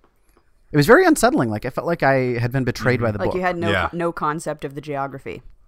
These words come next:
Speaker 1: Exactly.
Speaker 3: And
Speaker 1: So
Speaker 3: we have
Speaker 1: I
Speaker 3: exactly the opposite here. <laughs>
Speaker 1: So I would literally, as I was reading this chapter, I thought of that moment, and then I was like, "Oh, okay, yeah, yeah, yeah."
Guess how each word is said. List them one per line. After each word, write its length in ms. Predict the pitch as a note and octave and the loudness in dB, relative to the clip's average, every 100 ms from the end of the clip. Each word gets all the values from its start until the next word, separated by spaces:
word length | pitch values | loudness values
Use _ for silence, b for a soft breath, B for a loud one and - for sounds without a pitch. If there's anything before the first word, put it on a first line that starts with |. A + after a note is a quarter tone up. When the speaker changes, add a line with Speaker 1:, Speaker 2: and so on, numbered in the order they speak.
| _ _ _ - | _ _ _ -2
Speaker 1:
Exactly. 640 | D3 C#3+ C3 - G#2 F#2+ | 4 8 6 6 -6 -6
Speaker 3:
And 100 | G#2+ | -10
Speaker 1:
So 160 | C#3+ C#3 | 2 6
Speaker 3:
we 80 | A#2+ | 6
have 140 | A2+ | 6
Speaker 1:
I 140 | G#2 B2 | 4 2
Speaker 3:
exactly 300 | D3+ D3 D3+ | 0 -6 -6
the 140 | D3 | -4
opposite 360 | C#3 - - D3+ | -4 -6 -14 -14
here. 140 | - | -12
<laughs> 760 | F3+ - - - - - - D3+ | -10 -10 -14 -16 -20 -20 -14 -4
Speaker 1:
So 220 | D#3+ E3 | 6 10
I 120 | C#3+ | 10
would 120 | C#3+ | 8
literally, 240 | F3 E3+ A#2+ | 4 6 6
as 160 | A#2+ | 4
I 40 | B2 | 2
was 100 | A2 | 0
reading 160 | A2+ | -2
this 120 | G#2+ - | -2 2
chapter, 360 | A#2+ B2 E2 | 4 4 2
I 60 | E2+ | 0
thought 240 | - G#2+ | 4 4
of 80 | G#2 | 4
that 160 | G2+ F2 | -2 -4
moment, 340 | G2+ F#2 F2+ | -6 -6 -8
and 140 | D#2+ G2 | -8 -6
then 100 | F#2+ | -6
I 40 | |
was 100 | G2+ | -8
like, 200 | F2+ F2+ - | -8 -8 -2
"Oh, 260 | C#3 C#3 | 0 0
okay, 220 | B2 G2+ | -2 -6
yeah, 140 | F2+ E2 | -8 -10
yeah, 80 | E2 | -10
yeah." 160 | C#2+ | -12